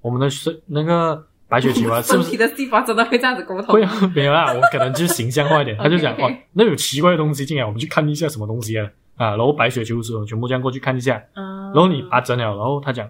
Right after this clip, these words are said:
Speaker 1: ：“诶，既然都来了，看到这里有这样多这种奇奇怪怪啊，嗯，发炎的东西啊，我们吃掉它啊。”
Speaker 2: 嗯。
Speaker 1: 啊，
Speaker 2: 啊。
Speaker 1: 他就这样子把你那个痘痘啊，就这样子消掉这样子。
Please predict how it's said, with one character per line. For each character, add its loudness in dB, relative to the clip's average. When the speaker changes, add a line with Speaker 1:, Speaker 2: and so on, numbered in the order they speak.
Speaker 1:
：“诶， -2
既 -4
然 2
都 2
来 2
了， -2
看 0
到 2
这 0
里 -2
有 -8
这 -6
样 -4
多 -2
这 -2
种 -6
奇 -6
奇 -6
怪 2
怪 2
啊， -4
嗯， -8
发 2
炎 -4
的 -4
东 -4
西 -6
啊， -8
我 -10
们 -6
吃 -6
掉 2
它 -2
啊。” -2
Speaker 2:
嗯。 -14
Speaker 1:
啊， -
Speaker 2:
啊。 -14
Speaker 1:
他 2
就 0
这 2
样 4
子 -4
把 -6
你 -8
那 -2
个 0
痘 0
痘 2
啊， 2
就 -4
这 -2
样 -4
子 -10
消 -8
掉 -4
这 -4
样 -8
子。 -20